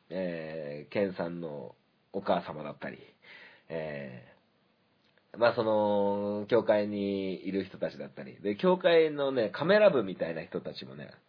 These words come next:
あの、来てくれたりとかね。はい。最初僕はゲストとしてこう登場、えー、してですね。あの、アプローチラジオのインスタの方でちょっと動画があるかな。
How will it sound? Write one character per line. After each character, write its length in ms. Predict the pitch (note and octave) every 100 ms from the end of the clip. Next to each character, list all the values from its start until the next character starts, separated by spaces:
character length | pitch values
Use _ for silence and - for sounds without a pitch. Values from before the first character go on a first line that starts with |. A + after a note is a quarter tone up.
| - - -
あ 80 | E2
の、 140 | D#2+
来 100 | -
て 120 | F2
く 100 | -
れ 80 | D2
た 120 | D2
り 60 | C2+
と 100 | C2+
か 120 | A1
ね。 140 | - - _ _ - -
は 200 | E2 D2
い。 100 | C2
最 120 | A2
初 120 | G#2+
僕 220 | G2+ G2+ A2
は 120 | G#2
ゲ 120 | A2+
ス 80 | A#2
ト 120 | G2+
と 80 | F2+
し 40 |
て 80 | -
こ 100 | F2+
う 20 |
登 180 | F2 F#2
場、 380 | F#2 F#2 F2 E2+ - - -
え 140 | - D#2
ー、 20 |
し 80 | -
て 100 | F#2
で 100 | D#2
す 60 | -
ね。 200 | D2 - _ _ - - -
あ 180 | G#2+ A#2
の、 340 | A2+ A2 A2+
ア 60 | A#2+
プ 100 | A3+
ロ 120 | B3
ー 20 |
チ 100 | B3
ラ 140 | B3 A#3+
ジ 100 | G#3
オ 100 | D#3
の 120 | C3+
イ 120 | G3
ン 120 | B3
ス 80 | B3+
タ 140 | B3+
の 120 | A#3+ B3+
方 160 | B3
で 100 | F#3
ち 100 | C3+
ょ 40 | F3+
っ 60 |
と 100 | B2
動 220 | G#2+ C3
画 100 | C3
が 420 | B2+ B2+ A2 - A#2+
あ 60 |
る 80 | G#2+
か 140 | D#2+
な。 200 | C#2+ C#2